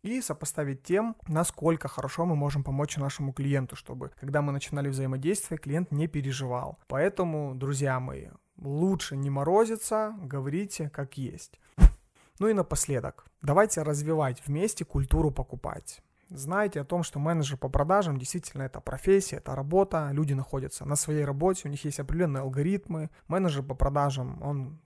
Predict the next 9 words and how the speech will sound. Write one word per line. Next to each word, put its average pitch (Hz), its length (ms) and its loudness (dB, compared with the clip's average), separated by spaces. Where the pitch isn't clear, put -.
как, 208 300 -2
как 180 180 -6
хотите, 185 320 -6
так 165 220 0
и - 20 4
называйте. 135 640 2
Я 143 220 2
очень 170 260 4
люблю 143 560 0